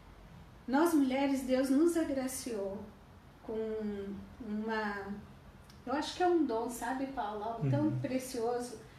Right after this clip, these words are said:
Speaker 1: porque é a mulher que torna a casa um lar, né? Ela que traz o aconchego. Então que nós, durante esse período, possamos descobrir qual é a melhor forma de deixar a nossa casa aconchegante, não pelo que ela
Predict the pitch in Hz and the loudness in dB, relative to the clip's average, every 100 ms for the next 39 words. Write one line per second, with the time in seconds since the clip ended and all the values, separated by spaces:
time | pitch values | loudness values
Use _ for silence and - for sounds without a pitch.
0 | - - 240 294 277 285 269 247 269 302 | -20 -12 -6 0 4 4 4 2 4 4
1 | 269 - - - - 254 262 247 240 233 | 2 -4 -14 -10 -6 -2 0 0 0 -4
2 | 240 226 247 262 285 208 208 220 - - | -2 -2 0 0 0 -2 -6 -6 -12 -20
3 | - 196 214 247 247 - 247 311 - 277 | -20 -8 -2 -2 -4 -2 0 0 -2 0
4 | 262 254 240 240 247 247 - 220 208 208 | 0 0 -2 -4 -8 -6 -6 -8 -8 -10
5 | 214 214 - - - - 226 220 285 277 | -12 -14 -18 -20 -20 -14 -10 2 2 4
6 | 277 294 302 285 - 233 240 240 247 - | 2 4 2 2 0 -4 -2 -2 -4 -2
7 | 214 - - 220 214 254 269 254 214 233 | -4 -4 -6 -6 -2 2 2 0 -6 -6
8 | - 240 247 277 320 - 277 262 247 247 | -4 -4 0 0 0 -2 -2 0 0 -2
9 | 240 - 285 294 277 262 277 330 - 254 | -4 -2 0 2 2 2 -2 -4 -4 -4
10 | 254 240 247 220 233 - 214 214 214 214 | -4 -6 -6 -6 -6 -4 -6 -6 -6 -6
11 | 214 214 208 196 202 208 202 196 - 190 | -6 -10 -6 -6 -4 -8 -8 -8 -6 -6
12 | 180 - 220 262 339 339 339 339 339 330 | -6 -6 -2 0 0 0 -2 -2 -4 -4